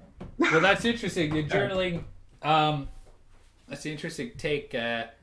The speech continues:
Speaker 1: what would you say comedy would be, uh, more aligned with, like, a, a craft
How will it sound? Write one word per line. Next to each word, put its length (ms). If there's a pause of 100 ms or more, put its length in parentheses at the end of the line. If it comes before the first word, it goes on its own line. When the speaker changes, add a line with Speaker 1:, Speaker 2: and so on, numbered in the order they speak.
(420)
Speaker 1:
what 140
would 160
you 100
say 540 (840)
comedy 380
would 200
be, 300
uh, 320
more 300
aligned 360
with, 160
like, 140
a, 140
a 40
craft 640